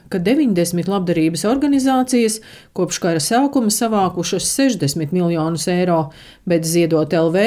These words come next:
piesaistījis divdesmit četrus komats astoņus miljonus,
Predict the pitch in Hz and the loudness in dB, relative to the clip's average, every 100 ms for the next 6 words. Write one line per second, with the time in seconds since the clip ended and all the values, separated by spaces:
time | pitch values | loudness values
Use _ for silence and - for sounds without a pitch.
0 | 277 285 294 285 262 254 247 226 208 185 | 2 2 2 2 2 2 2 2 0 -4
1 | - 208 262 285 277 180 - 185 180 151 | -6 -2 2 2 0 -2 0 -2 0 -4
2 | - 170 156 147 247 - 170 156 185 294 | -4 -4 -2 -2 -2 0 -2 0 0 2
3 | 302 247 208 208 - | 2 2 2 -2 -4